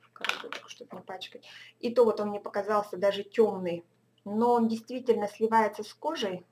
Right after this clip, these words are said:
Ой, что-то уже много взяла. Вон, давайте я даже на светлом, по-, вот смотрите, рука, вот, кажется темная. Ну вот,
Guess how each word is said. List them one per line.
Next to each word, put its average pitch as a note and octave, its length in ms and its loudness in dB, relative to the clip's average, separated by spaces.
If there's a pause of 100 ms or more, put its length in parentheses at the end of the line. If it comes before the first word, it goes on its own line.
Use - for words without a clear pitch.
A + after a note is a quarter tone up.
(120)
Ой, F3+ 100 -12 (200)
что-то - 300 -20
уже - 340 -20
много F#3+ 320 -20 (100)
взяла. C#4+ 240 -10 (920)
Вон, F3+ 140 -10
давайте F#3 300 -6
я F3+ 40 -4
даже F#3 220 -6
на G3+ 80 -6
светлом, F#3 440 -4
по-, - 240 -10
вот F#3 180 -16
смотрите, - 420 -12
рука, A#3+ 320 -4 (440)
вот, - 340 -12 (140)
кажется A3 440 0
темная. F#3 580 -6 (1900)
Ну G#3+ 160 -6
вот, G#3+ 280 -6